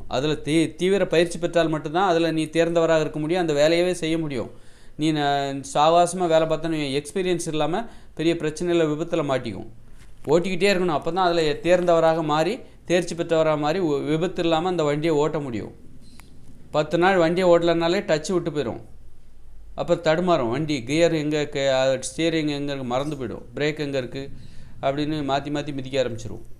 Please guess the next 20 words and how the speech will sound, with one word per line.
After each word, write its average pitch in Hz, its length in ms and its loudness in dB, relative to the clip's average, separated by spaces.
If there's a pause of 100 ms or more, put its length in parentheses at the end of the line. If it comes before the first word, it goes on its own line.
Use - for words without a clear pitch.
(420)
இதெல்லாம் 156 280 0
டச்சிலே 180 400 0
இருக்கணும், 143 320 -2 (240)
தீவிரமா 180 460 2
பயிற்சி 156 320 0
பெற்றுக்கிட்டே 160 400 0
இருக்கணும். 120 320 -2 (300)
இந்த 131 180 -4
டிரைவர் 131 380 0
வேலை, 127 260 2 (320)
மருத்துவர் 139 440 0
வேலை, 127 260 2 (260)
இன்ஜினியரிங் 139 520 -4
வேலை, 127 200 0
விஞ்ஞான 135 420 -4
வேலை, 127 340 0
கிரிக்கெட்டரா 131 640 -2
இருக்கிறது, 120 460 -6 (480)
அப்புறம் 131 340 2
வந்து 139 220 0